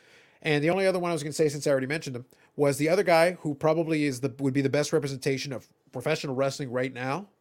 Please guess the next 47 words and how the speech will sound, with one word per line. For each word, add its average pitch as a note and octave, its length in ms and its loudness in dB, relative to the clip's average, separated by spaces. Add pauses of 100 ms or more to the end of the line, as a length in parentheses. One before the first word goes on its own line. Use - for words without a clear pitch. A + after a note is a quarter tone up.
(300)
in C#3 180 -4
the C3+ 120 -2
A C#3 80 2
E C#3 60 0
W C3+ 300 0
side C#3 260 0
of C3+ 60 0
things, C#3+ 180 -6
if B2+ 80 -4
you A#2+ 80 -4
wanted C3 140 -4
to C3 60 -4
watch C#3+ 200 0
it, G3+ 80 0
is F3 80 -4
Bryan F3 200 0
Danielson. E3+ 340 -6 (200)
He's D#3 120 -4
at E3+ 100 2
the F3+ 80 2
top E3+ 80 4
of D#3 60 -2
his C3+ 100 -2
game D#3 160 -2
right A#2+ 100 -6
now. F#2+ 120 -14 (760)
He's C3+ 120 -10
killing F3 220 2
it. G#2 100 -10 (600)
Like, C3 340 0 (920)
you D3+ 120 2
put F#3+ 140 8
a F3 40 2
Bryan, D#3 280 6 (100)
all F#3 180 6
the G#3+ 80 0
Bryan G3 220 2
Danielson F3+ 340 -4
matches D#3 380 -2
he's E3 220 -8
had E3+ 460 -2 (320)
in, D#3 420 -6 (360)
uh, B2+ 380 -2
in D3+ 160 -4
A D#3+ 120 -2
E D#3+ 140 2
W C#3+ 440 -2